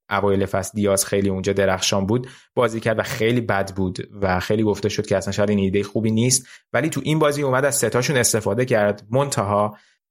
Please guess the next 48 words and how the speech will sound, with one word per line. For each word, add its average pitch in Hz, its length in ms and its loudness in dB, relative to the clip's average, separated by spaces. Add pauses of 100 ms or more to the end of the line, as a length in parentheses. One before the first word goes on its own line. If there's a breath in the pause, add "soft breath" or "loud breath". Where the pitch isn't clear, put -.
(140)
عملاً 135 440 2
چهار 156 240 2
دو 123 80 0
سه 120 160 2
یک 131 160 0
بازی 127 220 0
نمی‌کرد، 104 240 2
داشت 113 160 -2
چهار 110 220 0
سه 101 180 0
سه 113 140 2
بازی 87 260 0
می‌کرد 95 280 -2
و 101 40 0
همین 127 340 -2
باعث 110 240 2
شد 127 220 0
که، 123 380 0 (460)
اه، 101 320 2
این 127 140 2
سه 113 200 2
تا 113 140 0
خیلی 123 420 -2
خوب 95 240 -4
با 95 80 0
هم 95 200 -2
اونجا 92 320 -2 (260 loud breath)
کار 95 240 2
بکنن، 92 360 0
هم 135 260 0
توی 135 220 0
بستن 117 440 0
خط 104 260 -4
هافبک 98 380 0
ناپولی 104 380 0
خیلی 98 200 -2
خوب 90 160 -6
کار 90 180 -2
کردن، 85 420 -4 (280 loud breath)
هم 110 120 0
باعث 113 200 2
شد 120 120 0
خیلی 120 240 0
وقتا 113 260 0
برتری 101 460 0
عددی 95 380 0
داشته 98 280 0
باشن - 360 -2